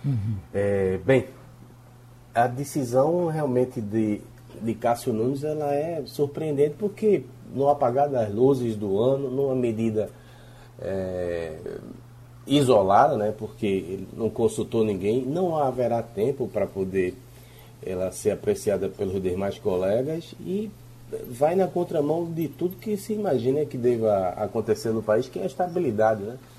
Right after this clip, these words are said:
Speaker 1: Uhum.
Speaker 2: Não na, não apenas na política, mas também na, é, justiça, no, no poder judiciário. É lamentável, lamentável. Eu não saberia lhe dizer se afeta e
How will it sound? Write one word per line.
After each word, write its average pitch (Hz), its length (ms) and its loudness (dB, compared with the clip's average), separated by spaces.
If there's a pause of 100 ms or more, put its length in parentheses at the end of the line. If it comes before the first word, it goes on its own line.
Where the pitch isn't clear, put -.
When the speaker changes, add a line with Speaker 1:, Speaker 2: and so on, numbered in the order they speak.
(140)
Speaker 1:
Uhum. 143 220 0
Speaker 2:
Não 117 120 0
na, 127 140 2 (160)
não 127 180 2
apenas 143 260 0
na 120 120 -2
política, 110 400 0
mas 110 160 -2
também 113 420 2
na, 120 280 -4 (1700)
é, 87 720 -6 (100)
justiça, 113 760 -2
no, 95 200 -4
no 95 160 -4
poder 101 300 0
judiciário. 98 680 0
É 156 360 -2 (140)
lamentável, 127 960 -2 (180)
lamentável. 98 720 -4 (560)
Eu 131 120 4
não 147 140 0
saberia 131 360 6
lhe 120 160 4
dizer 107 380 0
se 120 200 0
afeta 110 560 2
e 95 200 -2